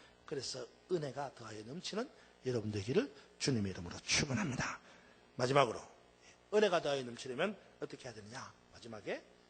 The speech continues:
어제 새벽에 그랬습니다. 뭐라 그랬어요? "주님을 알아야 한다." 그랬습니다. 그죠? 한번 따라했습니다.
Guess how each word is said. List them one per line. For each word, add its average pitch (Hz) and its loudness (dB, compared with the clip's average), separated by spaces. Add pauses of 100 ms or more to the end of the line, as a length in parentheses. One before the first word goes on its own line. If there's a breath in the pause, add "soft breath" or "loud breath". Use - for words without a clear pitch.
(140)
어제 143 -2
새벽에 143 -2
그랬습니다. 113 -10
뭐라 135 -2
그랬어요? 170 -8 (520 soft breath)
"주님을 165 0 (1040)
알아야 - -6
한다." - -18
그랬습니다. - -20
그죠? - -16 (160)
한번 123 -8
따라했습니다. - -2